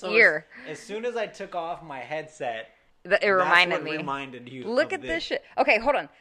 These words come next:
Speaker 2: So look, show the camera.
Speaker 1: Yeah.
Speaker 2: So you see how from far away it's just, like, this white spot?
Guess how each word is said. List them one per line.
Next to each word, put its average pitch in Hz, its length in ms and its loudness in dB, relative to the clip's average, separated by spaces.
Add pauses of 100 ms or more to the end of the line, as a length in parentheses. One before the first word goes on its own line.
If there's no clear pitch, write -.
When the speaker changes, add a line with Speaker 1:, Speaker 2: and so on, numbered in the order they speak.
(120)
Speaker 2:
So 220 120 4
look, 196 280 -2 (680)
show 226 160 0
the 233 80 -2
camera. 262 220 -2 (380)
Speaker 1:
Yeah. 143 240 -8 (120)
Speaker 2:
So 226 120 0
you 220 140 0
see 240 180 -6
how 247 160 2
from 233 180 -6
far 180 220 2
away 170 160 4
it's 160 100 -4
just, 180 160 -6
like, 170 160 -2
this 160 200 -8
white 147 320 0
spot? 214 340 -2